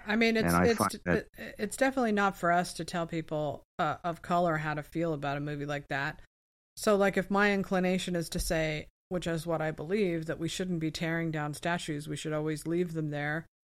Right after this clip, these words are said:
Speaker 1: leave our history there, leave a trace, don't erase the past like Orwell's, uh, nineteen eighty-four,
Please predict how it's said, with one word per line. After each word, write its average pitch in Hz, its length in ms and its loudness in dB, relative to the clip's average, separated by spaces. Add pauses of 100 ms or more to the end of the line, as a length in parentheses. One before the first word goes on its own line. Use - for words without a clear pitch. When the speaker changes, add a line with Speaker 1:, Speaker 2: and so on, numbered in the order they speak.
(120)
Speaker 1:
leave 180 200 0
our 175 120 6
history 180 440 0
there, 143 320 -4
leave 160 260 -4
a 180 40 -2
trace, 170 520 -4
don't 175 280 -6
erase 170 400 -4
the - 100 -6
past 156 380 -6
like 156 220 -4
Orwell's, 156 600 -4 (200)
uh, 90 220 -10 (280)
nineteen 160 380 -4
eighty-four, 165 560 -2